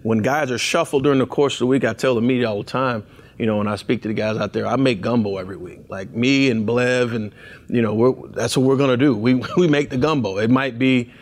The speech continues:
chicken gumbo, it might be shrimp gumbo, it might just be soup for that week,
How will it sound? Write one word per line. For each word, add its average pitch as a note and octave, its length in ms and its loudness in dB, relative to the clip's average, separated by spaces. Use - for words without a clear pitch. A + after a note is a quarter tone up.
chicken C#3+ 360 0
gumbo, C#3 420 2
it C#3+ 100 2
might A2 240 -2
be A#2 120 2
shrimp B2+ 340 -2
gumbo, C3+ 520 2
it A2 140 -4
might B2 300 -2
just C3 240 0
be C3 160 2
soup F3 320 0
for - 140 -8
that D#3 180 -6
week, G#2 220 -12